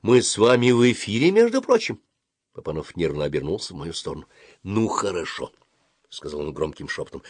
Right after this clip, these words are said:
"давайте начнем сначала. Только вы это, не увлекайтесь. На Клязьме нет и никогда не было самов".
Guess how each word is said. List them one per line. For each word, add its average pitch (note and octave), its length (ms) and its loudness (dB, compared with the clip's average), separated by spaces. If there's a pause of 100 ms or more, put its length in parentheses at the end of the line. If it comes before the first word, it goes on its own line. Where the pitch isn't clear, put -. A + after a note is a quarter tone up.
(200)
"давайте F2 460 -2
начнем F2 320 -8
сначала. - 380 -10 (220)
Только - 200 -4
вы F#2+ 80 6
это, - 180 -4 (200)
не F2+ 160 -4
увлекайтесь. F2+ 640 -2 (200)
На E2 180 -4
Клязьме D#2 600 -2
нет G#2+ 400 -2 (240)
и F2+ 100 -10
никогда E2 380 -4
не D#2+ 160 0
было F#2+ 180 0
самов". - 500 -6